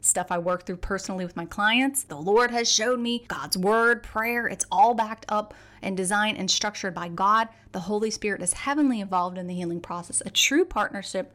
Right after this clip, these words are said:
as God's vessel to bring prophetic utterances through the word of knowledge and the spirit of discernment. Oh, yes. Okay, so who is this for? If you're ready to break these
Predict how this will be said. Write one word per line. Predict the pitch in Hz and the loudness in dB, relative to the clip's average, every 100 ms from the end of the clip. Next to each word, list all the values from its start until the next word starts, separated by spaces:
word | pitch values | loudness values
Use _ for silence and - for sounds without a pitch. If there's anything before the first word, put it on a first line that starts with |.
| - | 0
as | 185 269 294 | 2 2 2
God's | 330 370 - | 2 2 2
vessel | 427 415 269 262 262 | 2 4 4 2 0
to | - | -8
bring | 208 214 196 | -2 -2 -2
prophetic | - 190 - 185 240 - | -6 -8 -2 2 4 2
utterances | - 330 247 208 196 196 | 4 4 4 2 2 0
through | - 196 208 | -4 -4 0
the | 302 | 2
word | 277 247 | 2 0
of | 254 | -2
knowledge | 220 202 208 202 - | -2 -2 -2 -6 -8
and | 180 180 | -6 -2
the | |
spirit | - 180 175 | -2 -2 -6
of | 165 | -6
discernment. | 165 170 208 226 226 226 - - | -6 -4 0 2 2 -2 -4 -6
Oh, | 180 190 | -2 -2
yes. | 180 170 - - - | 0 -4 0 0 0
Okay, | 196 190 202 175 | -2 -2 -2 -2
so | - - 202 190 | 2 4 4 2
who | 208 233 | 0 0
is | 269 262 | 0 2
this | 233 - | 2 4
for? | - - - - | 2 0 -10 -10
If | - | -4
you're | 208 | 0
ready | 208 214 233 | 2 2 2
to | |
break | - 214 | 2 -2
these | 190 175 | -2 -2